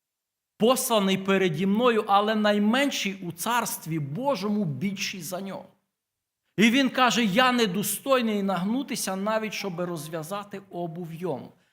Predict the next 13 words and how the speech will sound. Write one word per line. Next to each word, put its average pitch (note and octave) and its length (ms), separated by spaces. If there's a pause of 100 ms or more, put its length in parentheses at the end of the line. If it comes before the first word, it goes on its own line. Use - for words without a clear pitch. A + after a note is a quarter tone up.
(140)
Таке D#3 280
було C#3+ 260
свідчення B2+ 800 (200)
свого B2+ 420
часу D3+ 420
про - 260
Ісуса - 440
Христа. - 500 (880)
І A#3 160
він D#4+ 260
його C#4+ 300
не C4+ 160
знав. G3+ 420